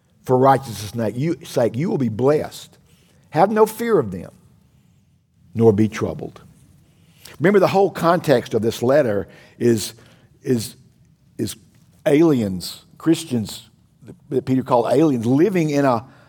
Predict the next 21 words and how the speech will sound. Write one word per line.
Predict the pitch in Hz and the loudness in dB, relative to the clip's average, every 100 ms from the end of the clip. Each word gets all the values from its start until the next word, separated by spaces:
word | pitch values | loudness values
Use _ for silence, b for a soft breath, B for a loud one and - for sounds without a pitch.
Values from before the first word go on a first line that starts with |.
| b _ | b _
hostile | - 190 - 151 | -2 -2 0 0
environment. | 139 127 175 147 92 - _ - | 2 0 0 -2 -10 -16 _ -6
That's, | 156 - | -6 -2
that's | 170 196 | -2 0
the | - | 0
whole | 147 156 | 2 0
context | 139 135 147 135 120 - | 0 -2 -2 0 -4 -4
for | - | -8
the, | 113 - b b b - | -8 -8 b b b -6
for | |
the | 113 | -4
whole | 110 113 | 0 -2
letter, | 101 107 87 - _ _ _ | -2 -6 -8 -16 _ _ _
for | 110 | 0
both | 135 180 | 2 2
of | 104 | -2
these | 90 | -10
letters. | - - - - - b b b b b | -10 -12 -14 -20 -20 b b b b b
Okay? | - - - _ _ _ B B | -18 -18 -18 _ _ _ B B
Uh, | - 104 92 - _ b b b b b _ | -6 -4 -6 -10 _ b b b b b _
so | 165 135 | 0 0